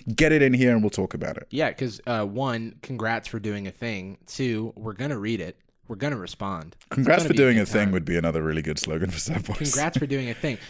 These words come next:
Speaker 2: Like, uh, John Mulaney has this great bit. Like, it's a miracle anyone does anything. Like, do you know
Speaker 1: <laughs>
Speaker 2: how
Speaker 1: Yeah.
Speaker 2: hard it is to not do anything?
Speaker 1: It's so easy to do nothing.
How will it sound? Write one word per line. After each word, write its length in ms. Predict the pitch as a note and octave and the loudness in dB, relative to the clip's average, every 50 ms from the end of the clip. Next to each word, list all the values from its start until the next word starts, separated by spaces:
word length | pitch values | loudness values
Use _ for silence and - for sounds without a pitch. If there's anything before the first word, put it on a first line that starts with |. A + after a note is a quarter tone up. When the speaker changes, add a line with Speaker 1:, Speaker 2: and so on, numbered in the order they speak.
| - - - | -12 -2 0
Speaker 2:
Like, 260 | E3+ E3+ E3+ - F#3+ | 0 0 0 0 0
uh, 160 | F3 E3+ D#3+ | 2 2 2
John 280 | D3 C#3+ E3 E3+ F3+ F#3 | 0 0 -2 -2 -2 -2
Mulaney 200 | G3 F#3+ F#3+ F3 | -2 -2 0 0
has 160 | F3+ F3 D#3+ | 0 0 -2
this 160 | D#3+ - - | -2 -6 -4
great 240 | - E3+ F3 D#3+ C#3+ | -4 -2 -2 -2 0
bit. 240 | F3 F#3 D#3 A2 B2+ | 0 0 0 0 -2
Like, 160 | C3+ C3+ - | -6 -6 -6
it's 180 | C#3+ C#3+ - | -8 -6 -6
a 140 | D3+ C3+ C#3+ | -4 -4 -2
miracle 520 | C#3+ D3 E3 F3+ G3+ G3 G3 - F3+ D#3+ - | -2 0 0 0 0 -2 0 0 -2 -2 0
anyone 360 | C3 D#3 D#3+ D#3+ D#3 D3+ D3 C#3+ | -2 -2 -2 -2 -2 -4 -4 -2
does 280 | D3 D3 C#3+ B2+ C3 | -2 -2 -2 -2 -2
anything. 420 | D3 E3+ E3+ C#3+ - - - F#2 - - | -2 -2 -2 -2 -4 -6 -8 -8 -6 -4
Like, 120 | D#3+ E3 D3 | -2 2 2
do 120 | E3+ F3+ | 2 4
you 140 | G3+ G3+ G3+ | 4 4 4
know 200 | G3+ G#3+ A3+ A3 | 6 6 6 6
Speaker 1:
<laughs> 0 | |
Speaker 2:
how 180 | E3+ F#3 F#3+ F#3+ | 6 6 6 6
Speaker 1:
Yeah. 80 | F#3+ | 6
Speaker 2:
hard 260 | F3 E3+ E3+ F3+ F3+ F#3 | 6 6 4 4 4 4
it 80 | F3 | 4
is 300 | F#3 F#3+ G3+ G3+ F#3 - | 4 4 4 2 0 -4
to 180 | - - F3+ D#3+ | -2 0 2 2
not 480 | D3+ D3 C#3+ D#3 E3 E3+ - D3+ C3+ | 2 2 2 2 2 2 0 -4 -10
do 240 | A#2+ C3+ C#3 D3+ E3 | -10 -8 -4 -2 -2
anything? 400 | F#3 F#3 G#3 A3 - A#3 A#3+ B3 - | -2 0 -2 -4 -4 -6 -4 0 2
Speaker 1:
It's 160 | D#3 C#3+ - | 2 2 2
so 380 | - - - F3 E3+ F#3 F#3 | 0 4 6 6 8 8 8
easy 300 | - C#3 C#3 C3+ B2 B2+ | 6 6 6 6 6 4
to 80 | A#2+ A#2+ | 4 4
do 120 | G#2+ A2+ G#2+ | 4 4 6
nothing. 300 | G2 G2 - - E2+ E2+ | 6 4 4 2 -2 -4